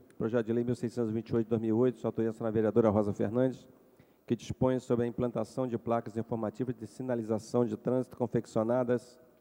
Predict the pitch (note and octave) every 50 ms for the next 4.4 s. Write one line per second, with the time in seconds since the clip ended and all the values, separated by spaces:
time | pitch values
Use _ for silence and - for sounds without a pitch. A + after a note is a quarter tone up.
0 | - _ _ _ _ _ _ _ _ _ _ _ - A2 A#2 A#2 A2+ A2 - A#2
1 | A2+ A#2+ A#2+ A#2 A2+ A#2 G#2+ - - - - A#2 A#2+ B2 A#2+ A#2+ A#2 G#2+ A2+ -
2 | - B2+ B2 B2+ B2 B2 B2 A#2+ - _ _ - - - _ _ _ - A#2+ A#2
3 | B2 A#2 - - - A#2 A2+ A#2 B2 A#2+ - - B2 A2 A2 B2 A2 - - -
4 | - C#3+ C3+ A#2 G#2 F#2 F#2